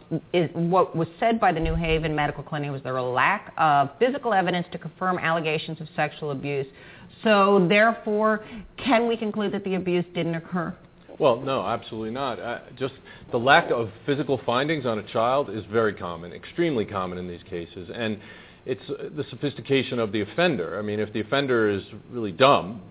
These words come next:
Speaker 2: they sometimes do things that leave marks. But those that groom children and have a long-term relationship with that child typically don't do things that would actually leave physical evidence because they know it's harder to prove the case. But you said something else about it. In, in custody battles,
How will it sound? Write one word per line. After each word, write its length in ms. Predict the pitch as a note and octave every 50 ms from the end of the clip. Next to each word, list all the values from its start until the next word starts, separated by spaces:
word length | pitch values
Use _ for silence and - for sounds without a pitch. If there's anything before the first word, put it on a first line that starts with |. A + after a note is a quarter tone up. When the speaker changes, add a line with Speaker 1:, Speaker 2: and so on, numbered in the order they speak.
| - B2
Speaker 2:
they 140 | A2+ G#2+
sometimes 480 | G2 - B2+ A2 - - A2 G#2 F#2+ G2
do 160 | - A#2+ A#2
things 240 | - - A2 G#2+ F#2+
that 140 | F#2+ A2+ F2+
leave 180 | A2 G#2+ F2+
marks. 380 | G#2 A2+ A#2+ B2+ A2 E2 - - - -
But 240 | G#2 F#2+ - -
those 240 | A2+ A#2+ C3+ B2+ G#2 -
that 220 | - A2 G2 F#2 -
groom 460 | - G2+ A#2 B2+ C3+ C#3 C#3 C3+ A#2
children 460 | - - G#2 F#2+ G2 F2+ F#2+ G2 G2+
and 320 | F#2+ - G2 F#2+ F#2+ F#2+ F2
have 220 | F2+ G#2 G#2 G2
a 40 | G2+
long-term 500 | G2 G#2 A2 G#2+ G2 - A#2 A2 G#2 G2+
relationship 560 | G2 F#2+ G2 A2+ C3 B2+ - - - G#2 -
with 100 | - -
that 180 | F#2+ F2+ - -
child 340 | - G2+ F#2+ F#2 F2+ F2 - - - - - -
typically 320 | - C3 B2 G#2+ A2 G#2+ F#2+
don't 560 | E2 - A#2 A2+ B2 C#3 C#3 - - - -
do 180 | A#2 G#2+ G2 F#2
things 380 | - - G2 F#2 F#2 F#2 F2+ F2 -
that 180 | A2 G2+ G2 F#2
would 140 | G#2 G2+ F#2+
actually 460 | G2 G2 F#2 - - G2+ F#2+ F#2 F2+
leave 320 | F2+ G2+ G#2 G2+ F#2+ E2+ -
physical 360 | - G#2+ F2 F#2+ F2+ F#2+ G2
evidence 340 | G#2 G2+ - - D#2 - - - - - - - - - -
because 180 | B2 B2+ A#2+ G2+
they 100 | - A#2
know 220 | A2+ C3 D#3 C#3 F#2+
it's 80 | -
harder 260 | - G2 F#2 F2+ F#2 F2+
to 60 | F2+
prove 260 | - - G#2+ F2 D#2+
the 60 | -
case. 340 | - - A#2 A#2 G2+ - - - - - - - - - -
But 100 | B2+ C3
you 60 | B2+ -
said 140 | F3+ F3 E3+ -
something 260 | E3 C#3+ - C3 C3+
else 220 | D3 D3+ B2+ -
about 260 | G#2+ F#2 A2 G#2 G2+
it. 100 | G2 G2+ - - - - - - - - -
In, 160 | - E3+ D#3
in 120 | - F3+ D#3
custody 440 | - - - F#3+ F#3+ - - G#3 G#3+
battles, 400 | D#3 C3 A#2 G#2+ G2 F#2+ F#2 F2